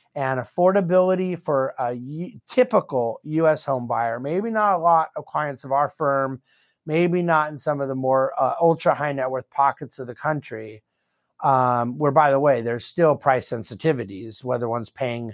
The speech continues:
in full or they are, um, financing. But for the most part, Americans buy a monthly payment. And when you look at this chart of the affordability of monthly principal and interest payment,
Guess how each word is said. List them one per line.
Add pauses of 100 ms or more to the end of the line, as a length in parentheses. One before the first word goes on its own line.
(180)
in
full (360)
or
they
are,
um,
financing. (640)
But (280)
for
the
most
part, (400)
Americans
buy
a
monthly
payment. (580)
And
when
you
look
at
this
chart
of
the
affordability
of
monthly
principal
and
interest
payment,